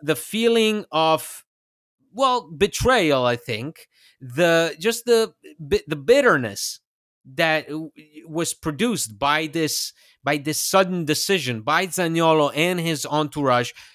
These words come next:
to leave abruptly the club without saying anything beforehand, eh, w-, and balancing it with, with this sort of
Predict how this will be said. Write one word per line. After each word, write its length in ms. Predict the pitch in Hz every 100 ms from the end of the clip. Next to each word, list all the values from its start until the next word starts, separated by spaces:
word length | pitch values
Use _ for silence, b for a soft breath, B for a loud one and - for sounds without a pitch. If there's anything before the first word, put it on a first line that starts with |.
| B -
to 80 | 147
leave 560 | 131 156 202 143 107 -
abruptly 720 | 147 139 185 160 _ 127 110
the 100 | 117
club 440 | - 175 156 113 107
without 520 | 135 160 175 175 143
saying 500 | - - 175 165 156 -
anything 520 | 156 170 170 - 151
beforehand, 760 | 131 123 175 196 147 107 104 147 b b b b b b _ _ _ _
eh, 80 | - - _ -
w-, 260 | 147 151 - -
and 280 | 160 156 131
balancing 640 | 202 240 233 202 - 180
it 280 | 170 165 156 _
with, 460 | 147 151 147 131 143
with 240 | 151 135
this 180 | 151 -
sort 220 | 170 160
of 300 | 151 127 -